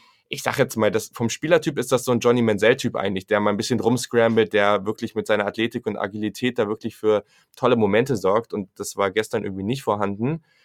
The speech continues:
Ähm, er hat dann bis zur, es waren noch sechs Minuten im ersten Viertel zu spielen, also es war schon einiges, ähm,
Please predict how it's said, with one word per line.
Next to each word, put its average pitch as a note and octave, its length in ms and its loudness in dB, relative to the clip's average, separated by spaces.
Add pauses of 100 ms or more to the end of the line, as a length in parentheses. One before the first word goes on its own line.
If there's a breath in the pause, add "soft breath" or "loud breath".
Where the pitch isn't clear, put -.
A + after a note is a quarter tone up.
(260 soft breath)
Ähm, G#2+ 420 0
er G#2 80 -6
hat A2+ 160 -2
dann A2 160 0
bis A#2 320 -4
zur, A2 600 0
es G#2+ 100 -8
waren A2+ 100 -2
noch A#2 80 0
sechs B2 260 0
Minuten C3 360 0
im G#2 100 -2
ersten G#2+ 260 -4
Viertel C#3 280 -4
zu A#2 120 -8
spielen, A2+ 360 -4
also F#2+ 160 -6
es - 100 -16
war A2+ 80 -2
schon - 140 -10
einiges, A#2 440 -4 (140)
ähm, G#2+ 460 -6